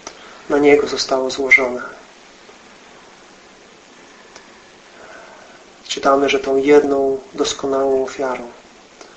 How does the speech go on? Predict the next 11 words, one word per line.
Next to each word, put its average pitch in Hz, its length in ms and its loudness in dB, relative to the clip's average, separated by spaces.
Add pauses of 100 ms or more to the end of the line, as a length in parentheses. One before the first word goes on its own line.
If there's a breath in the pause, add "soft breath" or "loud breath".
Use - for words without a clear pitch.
(540 loud breath)
uczynił 135 360 0
na 135 120 4
zawsze 135 420 0
doskonałymi 127 720 0
tych, 135 280 -4
którzy 135 300 -6
przez - 260 -6
Niego 131 260 0
przystępują 123 640 -6
do 123 100 -6
Boga. - 400 -10